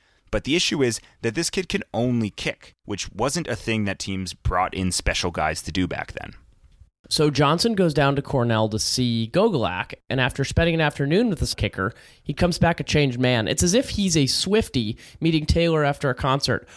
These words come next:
Speaker 2: Harvey tells the Bills head coach that Gogolak is the greatest kicker he's ever seen.
Speaker 1: And with that, the great Gogolak is drafted by the Buffalo Bills in the twelfth round of the A F L draft, which, again, people are not drafting kickers back then.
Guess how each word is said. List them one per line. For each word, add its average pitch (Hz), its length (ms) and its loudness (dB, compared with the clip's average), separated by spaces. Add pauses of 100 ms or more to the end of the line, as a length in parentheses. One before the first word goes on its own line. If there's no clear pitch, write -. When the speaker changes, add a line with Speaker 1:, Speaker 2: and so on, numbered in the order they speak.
(140)
Speaker 2:
Harvey 233 300 2
tells 190 300 4
the 170 100 -2
Bills 151 300 2
head 139 180 0
coach 120 280 -2
that 131 100 -4
Gogolak 139 460 2
is 135 80 -2
the 131 100 -2
greatest 156 540 2
kicker 147 260 0
he's 135 240 0
ever 113 220 0
seen. - 400 -6 (400)
Speaker 1:
And 107 120 4
with 101 140 4
that, 107 280 2 (280)
the 95 100 -2
great 101 260 0
Gogolak 85 680 0
is 87 160 -6
drafted 80 500 -2
by 78 100 -2
the 80 80 -6
Buffalo 82 380 -2
Bills 78 600 -6 (140)
in 98 120 0
the 87 80 0
twelfth - 400 -2
round 78 340 -2
of 78 120 -8
the 80 260 -6
A 78 160 -2
F 71 180 -6
L - 140 -6
draft, - 440 -10
which, 107 160 -2
again, 113 300 0 (300)
people 139 280 0
are 110 100 2
not 101 280 -2
drafting 87 560 -4
kickers - 400 -10
back - 280 -8
then. - 200 -12